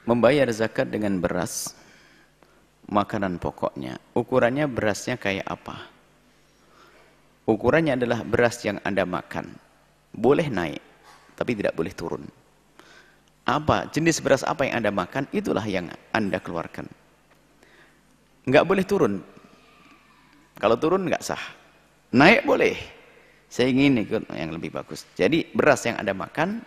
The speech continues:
naik boleh, tapi kalau turun, nggak boleh. Jika berada, jika Anda aja, jika ger-, beras itu ada tiga level, level satu, dua, dan tiga. Paling bagus level satu. Anda makan level tiga,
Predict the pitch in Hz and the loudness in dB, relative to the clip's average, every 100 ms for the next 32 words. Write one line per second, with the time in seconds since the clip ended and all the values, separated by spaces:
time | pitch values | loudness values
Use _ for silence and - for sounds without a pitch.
0 | - - 123 147 185 160 101 90 117 120 | -16 -2 2 2 2 0 0 -2 -2 2
1 | 113 135 131 104 - 73 76 - _ _ | 0 0 -2 -2 -4 -6 -8 -14 _ _
2 | _ - - - - _ 107 98 98 101 | _ -20 -20 -20 -20 _ -4 2 2 2
3 | 95 - 71 - 113 120 123 135 151 - | -2 0 -4 -4 0 2 2 4 2 2
4 | - 113 117 - 120 110 - 113 - 107 | 0 2 0 0 0 0 0 -6 -2 0
5 | 110 - 131 104 107 104 104 95 76 87 | 2 2 0 0 -2 -2 0 0 -2 -4
6 | 71 - 76 - 98 - 98 - 156 - | -6 -4 -4 -2 -4 -4 -8 -4 -4 -4
7 | - 101 113 98 90 80 - - - _ | -6 0 0 0 -4 -6 -6 -8 -8 _
8 | - - - - 131 123 127 139 110 98 | -20 -20 -4 2 4 4 2 0 0 -2
9 | 82 71 - - - - _ _ - - | -2 -4 -8 -12 -14 -20 _ _ -8 0
10 | 127 156 143 131 143 123 110 101 113 80 | 2 4 2 0 0 0 0 -4 -4 -4
11 | 67 | -6